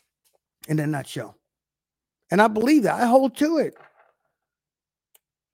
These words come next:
I hold to that. And I want to encourage you today.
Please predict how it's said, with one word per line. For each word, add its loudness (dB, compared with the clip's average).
I -2
hold -2
to 0
that. 0
And -8
I 4
want -2
to 0
encourage -4
you -2
today. -8